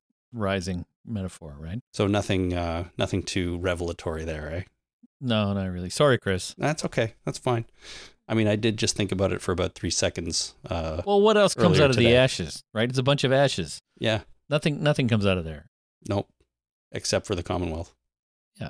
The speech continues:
Speaker 1: Out of the frying pan means that it's gonna get worse.
Speaker 2: Into the
Speaker 1: Out of
Speaker 2: fire.
Speaker 1: the ashes means that you've, uh, you're reborn.
Speaker 2: Reborn. That's right.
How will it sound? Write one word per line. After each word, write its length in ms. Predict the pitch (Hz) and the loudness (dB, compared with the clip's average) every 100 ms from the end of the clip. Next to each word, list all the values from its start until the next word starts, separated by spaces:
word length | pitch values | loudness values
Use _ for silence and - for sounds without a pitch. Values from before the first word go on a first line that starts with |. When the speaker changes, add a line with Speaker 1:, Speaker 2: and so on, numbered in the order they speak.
| - | -4
Speaker 1:
Out 120 | 127 | 0
of 60 | 123 | 2
the 60 | 117 | 2
frying 320 | 127 139 160 | 2 4 2
pan 380 | 113 95 107 131 _ _ _ _ - | 2 0 0 -2 _ _ _ _ -2
means 240 | 107 98 | 0 2
that 80 | 104 | 0
it's 120 | 92 | -2
gonna 140 | - 98 | -4 -4
get 160 | 87 85 | -2 2
worse. 460 | 113 87 - - _ - | 0 0 -10 -18 _ -6
Speaker 2:
Into 180 | 107 80 | -4 -4
the 60 | |
Speaker 1:
Out 240 | 73 95 98 | -2 0 2
of 60 | 90 | 2
Speaker 2:
fire. 40 | |
Speaker 1:
the 140 | 98 | 2
ashes 680 | 135 160 - 101 95 98 - | 2 2 2 0 -2 -4 -4
means 360 | 110 101 98 - | 0 2 0 -2
that 240 | 98 92 - _ - - _ - | -2 -2 -4 _ -20 -20 _ -10
you've, 540 | 101 98 95 90 - - | -4 -2 -2 -4 -8 -10
uh, 180 | 95 87 113 | -10 -8 -4
you're 160 | 101 | -2
reborn. 600 | 95 104 95 104 90 73 - _ _ | 0 0 2 2 0 -4 -16 _ _
Speaker 2:
Reborn. 460 | - 90 82 82 73 _ - | -8 -6 -4 -6 -8 _ -20
That's 160 | - | -12
right. 220 | 82 80 | -8 -8